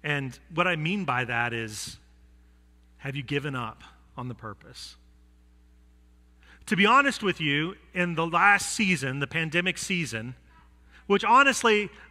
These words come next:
when all of this started back in March, I thought, "Eight weeks, we're good, we're done, it'll be over," right? I remember making this video for the church that said, like, "Hey, we're all gonna be in lockdown for a little while, so why don't you learn a foreign language?"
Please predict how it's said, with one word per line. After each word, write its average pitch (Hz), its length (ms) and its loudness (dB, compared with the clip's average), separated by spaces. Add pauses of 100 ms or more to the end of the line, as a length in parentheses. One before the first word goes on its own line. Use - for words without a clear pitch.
(140)
when 196 140 2
all 294 180 8
of 302 60 0
this 247 140 2
started 208 320 4
back 202 220 2
in 180 80 -2
March, 175 380 2
I 190 160 4
thought, 185 380 4
"Eight 208 180 0
weeks, 202 400 -4
we're 147 140 -4
good, 185 320 -2
we're 151 160 -4
done, 165 500 -4
it'll 143 140 -6
be 139 160 -4
over," 117 220 -6
right? 139 380 -6 (420)
I 190 120 8
remember 247 260 4
making 233 380 4
this 214 180 0
video 196 400 4
for 180 140 -2
the 170 100 2
church 185 320 4
that 165 140 -6
said, 180 180 2
like, 175 180 6 (260)
"Hey, 262 580 6
we're 180 160 4
all 220 100 8
gonna 226 180 0
be 226 220 2
in 214 220 2 (200)
lockdown 208 560 6
for 190 140 -4
a 185 40 0
little 185 200 0
while, 185 400 6
so 190 360 2 (180)
why 143 160 2
don't 233 240 0
you 247 80 -2
learn 240 180 6
a 233 60 6
foreign 240 340 4
language?" 226 800 2